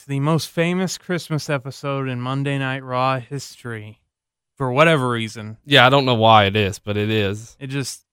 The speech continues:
Speaker 1: is.
Speaker 2: When you, they, they always love to air this around Christmas
Speaker 1: Well,
Speaker 2: time.
Speaker 1: they aired that one clip,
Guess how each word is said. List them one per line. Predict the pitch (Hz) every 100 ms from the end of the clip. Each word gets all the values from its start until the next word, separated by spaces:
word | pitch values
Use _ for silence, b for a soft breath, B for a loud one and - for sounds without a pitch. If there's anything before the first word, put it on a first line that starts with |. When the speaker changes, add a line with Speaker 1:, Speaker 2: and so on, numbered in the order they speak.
| _ 117
Speaker 1:
is. | 110 104 - _ _ _ _
Speaker 2:
When | 127 123
you, | 123 -
they, | 131 127 123
they | 107 127 131
always | 127 131 123 123
love | 123 117
to | 117
air | 117 113
this | 110 -
around | 117 107
Christmas | 107 110 - 110
Speaker 1:
Well, | 165
Speaker 2:
time. | 180
Speaker 1:
they | 180
aired | 196 170
that | 160 151
one | 190 196
clip, | - 165 143 -